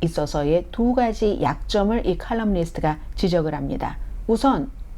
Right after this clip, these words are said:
두 번째 임기를 시작하는 해가 팔십이 세라는 것. 그래서 여론조사 보면은 칠십칠 퍼센트의 미국인들이 "아, 나이가 너무 많아." 거기에는 육십구 퍼센트의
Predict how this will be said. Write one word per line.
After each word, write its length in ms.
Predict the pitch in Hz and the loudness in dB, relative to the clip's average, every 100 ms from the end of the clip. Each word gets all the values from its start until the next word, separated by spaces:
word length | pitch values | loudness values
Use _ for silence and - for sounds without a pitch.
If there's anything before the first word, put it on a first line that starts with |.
| - - - - - | -8 -8 -10 -10 -2
두 80 | 254 | 4
번째 320 | 269 262 269 | 6 6 4
임기를 560 | 185 170 175 185 190 - | 4 4 2 4 2 0
시작하는 800 | - - 320 339 311 - 277 254 | -6 -2 0 2 0 0 2 4
해가 360 | 233 208 220 254 - - | 4 2 2 0 -4 -4
팔십이 680 | 294 285 - 269 - 196 180 | 0 0 2 0 2 0 2
세라는 480 | 190 165 143 139 | 4 2 2 0
것. 160 | 123 - - - - - - - | -2 -2 -4 -6 -6 -8 -8 -4
그래서 420 | - 185 190 254 | 4 4 6 6
여론조사 580 | 214 208 226 220 214 208 | 6 6 4 2 2 0
보면은 380 | 185 175 180 196 | 2 2 2 0
칠십칠 640 | - 285 - - - 349 | 0 -2 -4 -6 -2 -2
퍼센트의 580 | - 277 254 196 196 185 | 0 0 0 0 2 2
미국인들이 580 | 160 165 160 160 151 151 | 4 2 2 2 0 0
"아, 320 | - 151 160 165 | 0 -2 -2 0
나이가 300 | 170 175 180 | 0 0 0
너무 240 | 165 170 | 0 0
많아." 360 | 165 147 160 170 - - - | 0 0 -4 -4 -6 -6 -6
거기에는 480 | - 202 208 220 226 - | 2 4 4 4 0 0
육십구 640 | 202 196 - 208 - 202 | 0 0 -2 0 0 0
퍼센트의 720 | - 185 170 170 156 160 180 | 2 2 2 -2 0 2 2